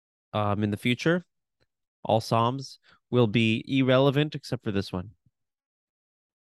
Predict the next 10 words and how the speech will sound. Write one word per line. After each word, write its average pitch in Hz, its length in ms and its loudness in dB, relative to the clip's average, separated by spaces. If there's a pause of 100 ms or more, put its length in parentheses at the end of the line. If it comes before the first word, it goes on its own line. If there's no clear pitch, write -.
(400)
And 113 120 0
what's 127 200 2
the 127 120 2
reason? 123 420 -2 (840)
Because 127 500 2
all 135 300 0
offerings 143 560 0
will 120 80 -6
be 110 160 -6
irrelevant 104 600 -4